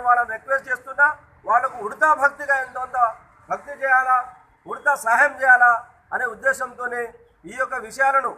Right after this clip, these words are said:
వీళ్ళ గుడి నిర్మాణం కానీ, వీళ్ళకు దీపదీప నైవేద్యాలకు, వాళ్ళ జీతాలకు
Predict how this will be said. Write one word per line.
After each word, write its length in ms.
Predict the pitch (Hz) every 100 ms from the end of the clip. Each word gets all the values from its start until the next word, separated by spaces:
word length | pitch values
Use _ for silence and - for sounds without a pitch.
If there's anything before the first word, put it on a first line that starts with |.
| _ _ _
వీళ్ళ 140 | 196 226 165
గుడి 160 | 226 262
నిర్మాణం 440 | 247 240 247 240 220 202
కానీ, 240 | 214 247 254 _ _ _ _
వీళ్ళకు 280 | 196 226 214 160
దీపదీప 460 | 226 240 262 247 247 220
నైవేద్యాలకు, 580 | 233 240 240 233 226 226 220 _ _ _ _
వాళ్ళ 160 | 190 202 -
జీతాలకు 600 | 202 254 254 247 240 226